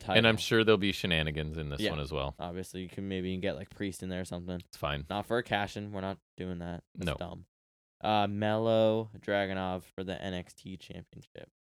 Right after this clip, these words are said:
Speaker 1: Um, I think Melo retains.
Speaker 2: I also took Melo.
Speaker 1: I don't think his run is over, and I think Dragunov, unfortunately, might not be long for N X T.
Speaker 2: Mm-hmm.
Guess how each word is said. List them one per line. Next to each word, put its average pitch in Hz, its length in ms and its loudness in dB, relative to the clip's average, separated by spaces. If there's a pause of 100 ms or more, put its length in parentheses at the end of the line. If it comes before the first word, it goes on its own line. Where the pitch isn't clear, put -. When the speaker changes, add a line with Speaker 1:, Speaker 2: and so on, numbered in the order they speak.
(1000)
Speaker 1:
Um, 113 520 8 (420)
I 113 80 8
think 127 240 0
Melo 120 240 8
retains. 123 720 2
Speaker 2:
I 101 120 -2
also 98 260 -4
took - 240 -4
Melo. 98 320 -2
Speaker 1:
I 104 80 4
don't 107 240 4
think 104 160 0
his 92 160 0
run 101 200 2
is 90 140 0
over, 113 360 2
and 90 240 0
I 90 80 4
think 87 360 -2
Dragunov, 87 520 4
unfortunately, 87 640 0
might 85 220 0
not 80 200 0
be 85 80 -2
long 80 340 0
for 76 440 -4
N 85 120 -4
X - 200 -6
T. 139 260 -4
Speaker 2:
Mm-hmm. 95 160 -12